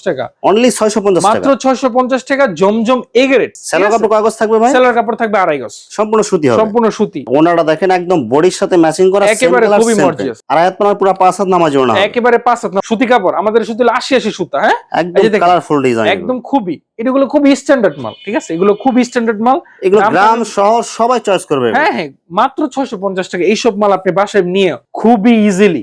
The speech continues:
Speaker 1: এক হাজার টাকা বিক্রি করতে পারবেন। যে সব
Speaker 2: অনায়াসে
Speaker 1: মালগুলো
Speaker 2: বিক্রি করা যাবে।
Speaker 1: হ্যাঁ, হ্যাঁ।
Speaker 2: বসে
Speaker 1: মাত্র
Speaker 2: থাকার
Speaker 1: বারো
Speaker 2: চেয়ে আপনারা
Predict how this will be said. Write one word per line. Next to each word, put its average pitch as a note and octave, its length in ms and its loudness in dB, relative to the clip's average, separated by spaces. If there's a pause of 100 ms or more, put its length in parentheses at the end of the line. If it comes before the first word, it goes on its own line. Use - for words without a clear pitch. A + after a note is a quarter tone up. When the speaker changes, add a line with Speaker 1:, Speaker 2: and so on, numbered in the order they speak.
(140)
Speaker 1:
এক F3 100 -10
হাজার E3+ 180 -4
টাকা E3 200 -2
বিক্রি D#3+ 220 -12
করতে D#3+ 200 -4
পারবেন। C3 260 -6
যে G3+ 120 4
সব F#3+ 140 0
Speaker 2:
অনায়াসে A#3 100 2
Speaker 1:
মালগুলো G3 240 0
Speaker 2:
বিক্রি F3 220 0
করা C3+ 160 2
যাবে। G#2 200 0
Speaker 1:
হ্যাঁ, D#4 100 4
হ্যাঁ। F3 120 -4 (220)
Speaker 2:
বসে A3+ 140 2
Speaker 1:
মাত্র A3 100 2
Speaker 2:
থাকার A3 100 2
Speaker 1:
বারো - 160 0
Speaker 2:
চেয়ে A3 140 2
আপনারা A3 160 0